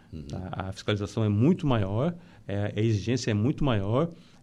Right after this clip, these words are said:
Speaker 2: é, a qualidade é muito maior e pra aprovar tem que realmente ser um, um loteamento cem por cento de qualidade. Pra,
Speaker 1: Sim.
Speaker 2: pra,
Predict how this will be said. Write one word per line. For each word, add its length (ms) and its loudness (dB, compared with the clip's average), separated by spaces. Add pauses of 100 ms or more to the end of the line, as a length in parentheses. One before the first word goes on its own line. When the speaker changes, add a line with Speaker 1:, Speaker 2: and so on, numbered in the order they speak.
Speaker 2:
é, 460 -6
a 60 -6
qualidade 580 0
é 40 4
muito 320 2
maior 440 2 (340)
e 80 -6
pra 200 4
aprovar 600 2 (140)
tem 140 -2
que 100 -8
realmente 580 0 (320)
ser 400 -2
um, 80 2
um 920 -2
loteamento 760 -2
cem 240 -2
por 120 -10
cento 160 -4
de 60 -2
qualidade. 440 0
Pra, 220 -2
Speaker 1:
Sim. 200 -10
Speaker 2:
pra, 160 4